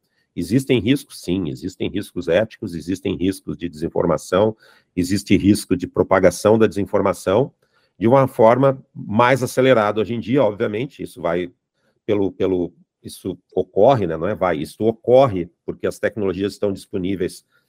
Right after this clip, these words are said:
literalmente pra quase toda a população mundial, mas, por outro lado, a gente consegue também identificar mais rapidamente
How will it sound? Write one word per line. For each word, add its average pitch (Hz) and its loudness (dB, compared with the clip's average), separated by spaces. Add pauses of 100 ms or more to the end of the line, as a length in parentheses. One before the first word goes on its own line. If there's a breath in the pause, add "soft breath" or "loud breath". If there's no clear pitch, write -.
(180)
literalmente 107 2
pra 92 -2 (340)
quase 95 0
toda 123 0
a - -16
população 92 -4
mundial, 101 0 (340 soft breath)
mas, 117 -2
por 151 2
outro 170 4
lado, 143 4
a - 0
gente 151 -6
consegue 139 0
também 127 -2
identificar 123 -4
mais 123 -4
rapidamente 107 -6